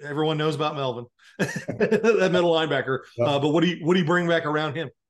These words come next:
Speaker 2: Yeah, it seems like Melvin's been around for six, seven years. Um,
Speaker 1: Well, he looks like he's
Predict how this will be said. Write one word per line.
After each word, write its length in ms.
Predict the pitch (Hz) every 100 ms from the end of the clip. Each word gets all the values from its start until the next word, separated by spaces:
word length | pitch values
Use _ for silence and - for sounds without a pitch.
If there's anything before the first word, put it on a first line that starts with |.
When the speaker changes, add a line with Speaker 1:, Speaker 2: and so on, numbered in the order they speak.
| _ _ _ _ _
Speaker 2:
Yeah, 100 | 127
it 80 | 117
seems 180 | 131 156
like 140 | 151
Melvin's 340 | 123 143 147 117
been 140 | 123
around 280 | 120 120 123
for 320 | 117 104 92 -
six, 340 | - 123 120
seven 220 | 131 117 107
years. 420 | 113 110 101 -
Um, 260 | 107 107
Speaker 1:
Well, 80 | 104
he 140 | 170 226
looks 240 | 302 320
like 180 | 240 214
he's 320 | 160 - -